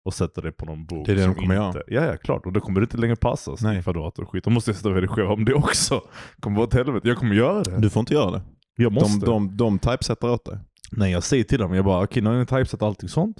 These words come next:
Speaker 1: Nu, nu är det min konstnärliga,
Speaker 2: <laughs>
Speaker 1: du vet, eh,
Speaker 2: Nu ska jag lägga till lite
Speaker 1: ja,
Speaker 2: ord och
Speaker 1: ja,
Speaker 2: grejer."
Speaker 1: exakt.
Speaker 2: Ja.
Speaker 1: Saker som fuckar upp meningarna. Ta bort massa skit så att det inte blir tydligt vad som händer.
Speaker 2: <laughs>
Speaker 1: Bara ludda upp hela kalaset. Och så kommer folk kalla mig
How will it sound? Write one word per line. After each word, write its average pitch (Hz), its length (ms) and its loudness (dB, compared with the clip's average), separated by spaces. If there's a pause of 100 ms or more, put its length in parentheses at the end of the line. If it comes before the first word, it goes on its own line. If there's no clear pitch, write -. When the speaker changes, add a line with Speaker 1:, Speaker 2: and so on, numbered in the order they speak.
(120)
Speaker 1:
Nu, 131 380 4
nu 131 260 2
är 127 40 -2
det 127 100 0
min 127 100 0
konstnärliga, 104 1040 2
Speaker 2:
<laughs> 67 260 -8
Speaker 1:
du 110 100 -6
vet, 95 280 -2
eh, 104 80 0
Speaker 2:
Nu 98 160 0
ska - 160 2
jag 110 100 4
lägga 104 200 4
till 101 220 2
lite - 160 4
Speaker 1:
ja, 104 120 8
Speaker 2:
ord 92 160 2
och 101 60 2
Speaker 1:
ja, - 20 0
Speaker 2:
grejer." 104 280 2
Speaker 1:
exakt. 110 360 -2
Speaker 2:
Ja. - 120 -20
Speaker 1:
Saker 123 320 0
som 104 120 -2
fuckar - 300 0
upp 104 100 0
meningarna. 95 760 2 (800)
Ta 120 140 4
bort 113 360 0
massa 104 260 0
skit 101 340 0
så - 80 -2
att - 80 -4
det - 80 -2
inte 98 160 -2
blir 95 120 0
tydligt 92 320 -2
vad 104 80 -2
som 98 140 -4
händer. 92 500 -2 (420)
Speaker 2:
<laughs> - 400 -4
Speaker 1:
Bara 117 100 4
ludda 131 300 4
upp 185 160 0
hela 87 140 2
kalaset. 85 600 -6
Och 104 60 2
så 104 60 2
kommer 113 180 2
folk 139 200 0
kalla 135 140 0
mig 135 140 2